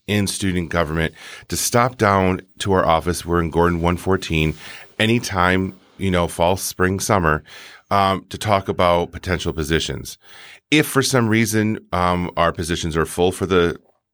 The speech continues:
the current or upcoming semester. Um, we have senator positions. So a senator at large position is a way to, uh,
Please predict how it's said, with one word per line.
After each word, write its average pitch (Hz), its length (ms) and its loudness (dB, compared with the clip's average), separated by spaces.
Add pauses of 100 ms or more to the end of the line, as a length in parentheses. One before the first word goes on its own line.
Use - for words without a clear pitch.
(140)
the - 120 -14
current 101 380 2
or 85 160 0
upcoming 87 340 -2
semester. 82 580 -4 (460)
Um, 101 240 0
we 110 120 0
have 113 160 0
senator 98 460 0
positions. 76 720 -6 (380)
So 101 400 2
a 82 100 2
senator 143 520 2
at 95 140 0
large 101 300 2
position 90 460 0
is 80 220 -2
a 85 60 0
way 95 420 2
to, 90 320 -6 (220)
uh, 76 240 2